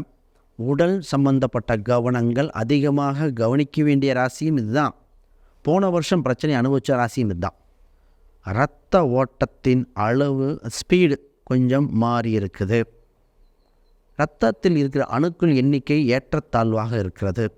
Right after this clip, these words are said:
பிரஷர், சில மாறுபாடுகள் இருந்திருக்கு. இது உண்மைன்னு உங்களுக்கே தெரியும். ஏன்னா சந்திரனா ரத்த ஓட்டம், சந்திரனா மனசு, இதை சனி தாக்கும்போது ஸ்லோ டவுன் பண்ணுதுன்னு அர்த்தம்.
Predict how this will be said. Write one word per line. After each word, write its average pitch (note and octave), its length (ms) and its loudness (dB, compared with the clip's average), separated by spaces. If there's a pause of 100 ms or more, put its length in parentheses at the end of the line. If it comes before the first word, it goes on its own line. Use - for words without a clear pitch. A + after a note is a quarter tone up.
(460)
பிரஷர், B2 400 -4 (760)
சில C3 280 0
மாறுபாடுகள் A#2+ 720 0
இருந்திருக்கு. A2 460 -2
இது A2+ 180 -4
உண்மைன்னு A#2+ 460 2
உங்களுக்கே G#2+ 320 0
தெரியும். F#2 340 -4 (800)
ஏன்னா C3+ 180 2 (1000)
சந்திரனா E3+ 420 2
ரத்த G#2+ 240 -2
ஓட்டம், G2 280 -4 (440)
சந்திரனா D3+ 460 2
மனசு, A2+ 300 -2
இதை A#2+ 180 0
சனி D#3+ 260 -2
தாக்கும்போது B2 420 0 (160)
ஸ்லோ D3+ 240 -2
டவுன் C#3 220 0
பண்ணுதுன்னு G#2+ 280 -2
அர்த்தம். - 220 -8